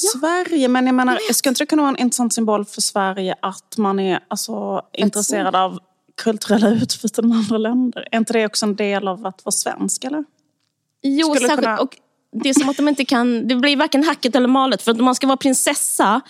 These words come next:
Speaker 1: då ska man ju vara överflödig och rik och lyxig och onåbar.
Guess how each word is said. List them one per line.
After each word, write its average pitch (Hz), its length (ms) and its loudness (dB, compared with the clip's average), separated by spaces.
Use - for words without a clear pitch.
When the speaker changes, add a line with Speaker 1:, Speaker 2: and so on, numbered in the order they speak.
Speaker 1:
då 269 140 4
ska 302 180 2
man 285 140 4
ju 269 80 4
vara 190 420 2
överflödig 180 880 2
och 180 60 2
rik 175 520 0
och 175 100 4
lyxig 214 600 0
och - 160 2
onåbar. 180 680 2